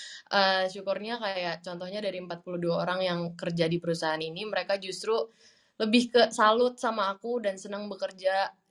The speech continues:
di sini karena manajemen style-nya aku gitu loh. Jadi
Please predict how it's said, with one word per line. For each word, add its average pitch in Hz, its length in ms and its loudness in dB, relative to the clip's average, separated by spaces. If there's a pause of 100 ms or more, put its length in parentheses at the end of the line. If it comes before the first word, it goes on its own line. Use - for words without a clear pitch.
(260)
di 190 480 -6
sini 214 480 -2
karena 226 400 2
manajemen 190 480 -2
style-nya 180 800 -2
aku 185 240 -2
gitu 175 220 -6
loh. 165 100 -12
Jadi 208 320 -8